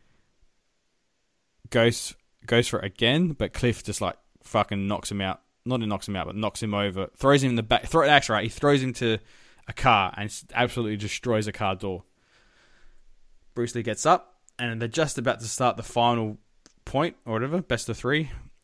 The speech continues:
when, um, that guy who manages the stunts, who's played by Kurt Russell, comes out and tells him to get the fuck off the set. So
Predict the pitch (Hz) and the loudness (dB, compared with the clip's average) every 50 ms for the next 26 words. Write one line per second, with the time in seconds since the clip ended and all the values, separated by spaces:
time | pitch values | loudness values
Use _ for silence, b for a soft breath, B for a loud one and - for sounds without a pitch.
0 | - - 107 104 107 104 104 104 104 101 101 101 - _ _ _ _ - 107 101 | -14 -8 -4 -2 -2 -2 -2 -2 -4 -4 -6 -6 -8 _ _ _ _ -10 -6 -4
1 | 98 98 98 98 101 95 95 95 - - - - - - - - _ _ - - | -4 -4 -4 -4 -6 -8 -10 -14 -18 -20 -20 -20 -20 -20 -20 -20 _ _ -6 -4
2 | 113 101 - 113 - 117 110 110 107 107 107 107 110 104 104 104 104 101 98 101 | -4 -4 -4 -6 -6 -2 0 2 2 2 0 -2 -4 -4 -4 -6 -6 -6 -10 -10
3 | 98 - - - 110 104 101 - - - - 110 101 - - 107 98 101 95 - | -10 -10 -6 -4 -4 -4 -4 -6 -10 -12 -12 -12 -10 -8 -6 -4 -4 -4 -6 -6
4 | 117 101 98 104 104 - 113 - - 107 107 98 101 101 95 95 90 - - - | -8 -6 -4 -4 -6 -6 -8 -10 -8 -8 -8 -8 -6 -6 -6 -6 -6 -10 -12 -14
5 | 95 92 92 92 - - - - _ - - 101 95 95 95 92 90 - - 98 | -14 -14 -14 -16 -16 -20 -20 -20 _ -10 -8 -6 -6 -6 -8 -12 -12 -14 -12 -8
6 | 95 98 - - - 98 95 - - 95 - - - - 104 104 - _ _ _ | -8 -8 -8 -6 -6 -6 -6 -6 -8 -12 -12 -10 -10 -8 -10 -10 -12 _ _ _
7 | _ _ _ _ _ _ _ _ _ _ _ _ _ _ _ _ _ _ _ _ | _ _ _ _ _ _ _ _ _ _ _ _ _ _ _ _ _ _ _ _
8 | _ _ _ _ _ - - - 135 131 127 123 120 120 | _ _ _ _ _ -10 -4 0 4 6 6 6 6 4